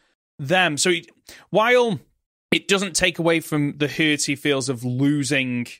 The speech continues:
the, the data, ultimately those memories are still there. I, I, it was just,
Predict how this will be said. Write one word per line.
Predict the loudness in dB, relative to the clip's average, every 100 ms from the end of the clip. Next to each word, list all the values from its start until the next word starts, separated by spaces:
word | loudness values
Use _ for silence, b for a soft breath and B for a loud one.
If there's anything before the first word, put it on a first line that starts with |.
| _ _ _ _ -10
the, | -10 -10 -14
the | -6 -6 -6 _ 0
data, | 0 2 -2 -2 -2 -4 _ _ -4
ultimately | -2 0 0
those | 0 0
memories | -2 -2 -2 -4
are | -2 0 2 0 -6 _ _ _ _
still | -4 -4 0 2 2 0
there. | 2 4 4
I, | 2 2 2
I, | -2 -4 -4
it | -2
was | -4
just, | -2 -4 -4